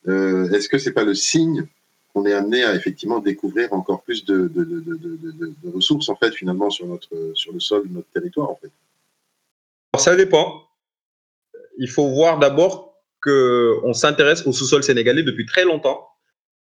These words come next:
Speaker 2: Euh, les
Speaker 1: D'accord.
Speaker 2: premières, euh, les premières, les premiers travaux pour, pour essayer de voir quelles étaient les zones, euh, propices à receler des, des hydrocarbures, donc pétrole ou gaz,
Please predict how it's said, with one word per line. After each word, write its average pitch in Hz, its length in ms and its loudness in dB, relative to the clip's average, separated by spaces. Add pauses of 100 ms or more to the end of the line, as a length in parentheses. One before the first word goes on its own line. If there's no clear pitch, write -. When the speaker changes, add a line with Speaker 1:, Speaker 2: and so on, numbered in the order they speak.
(220)
Speaker 2:
Euh, 104 260 0
les 117 280 4
Speaker 1:
D'accord. 110 140 2
Speaker 2:
premières, 147 440 4 (100)
euh, 117 500 4 (260)
les 110 120 -2
premières, 139 720 2 (320)
les 113 80 0
premiers 151 340 2
travaux 139 680 4
pour, 110 240 -4 (180)
pour - 240 -2
essayer 131 480 4
de 107 120 -2
voir 110 440 2
quelles 110 180 0
étaient 113 180 -2
les 107 120 2
zones, 110 400 0 (600)
euh, 92 140 0
propices 120 680 2
à 92 300 6
receler 107 380 6
des, 92 300 6
des 95 200 2
hydrocarbures, 92 600 4
donc - 160 0
pétrole - 320 2
ou 165 60 -2
gaz, 147 360 2